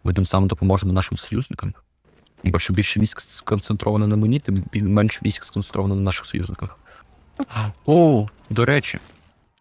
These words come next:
ми отримали сім козаків, що? Сім? А, дивізія з шістю батальйонами. По одній дивізії з кожної оцього рішення отримав.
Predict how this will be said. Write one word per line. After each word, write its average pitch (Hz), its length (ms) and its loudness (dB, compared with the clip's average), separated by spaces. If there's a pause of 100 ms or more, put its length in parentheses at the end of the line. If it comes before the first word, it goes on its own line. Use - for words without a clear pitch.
(100)
ми 110 140 4
отримали 110 440 4 (180)
сім - 320 0
козаків, 135 440 0
що? - 400 -6 (680)
Сім? 175 520 -2 (680)
А, 160 760 2 (680)
дивізія 135 720 2
з - 40 -4
шістю - 460 -2
батальйонами. 120 840 0 (640)
По 110 100 0
одній 113 300 4
дивізії 98 420 0
з - 60 -6
кожної 95 360 0
оцього 98 360 0
рішення 98 380 -2
отримав. 117 320 -8